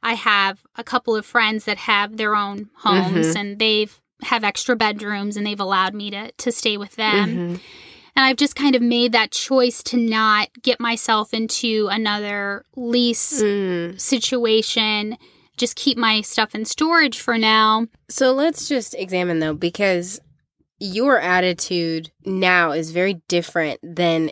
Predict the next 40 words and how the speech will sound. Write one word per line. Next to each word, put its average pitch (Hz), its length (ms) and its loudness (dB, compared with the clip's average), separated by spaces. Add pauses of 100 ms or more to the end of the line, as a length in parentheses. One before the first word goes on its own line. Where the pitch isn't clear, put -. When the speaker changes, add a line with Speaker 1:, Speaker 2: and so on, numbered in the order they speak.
Speaker 2:
it 165 180 -6
was. 160 540 -4
What 175 180 0
has 170 300 0
made 170 380 -2
the 170 100 -4
difference 170 420 -4
for - 180 -8
you? 85 400 -8
Because 170 440 2 (480)
you're 196 180 2
still 240 360 4
in 175 200 4
this 165 160 4
period 226 420 2
of 160 140 0
not 165 200 0
having 160 360 0
a 156 60 0
home, 175 400 0
but 156 160 0
you 170 580 0
just - 240 -4
don't 170 240 2
even 160 220 2
approach 185 440 -2
it 151 200 -4
the 190 120 4
same 170 360 0
way. 165 280 -2 (360)
So - 180 2
tell 196 300 2
us 196 160 0
a 180 40 2
little 170 240 0
bit 160 240 -2
about 156 520 -2 (160)
what's 175 320 -4
the 175 160 -2
difference. - 640 -6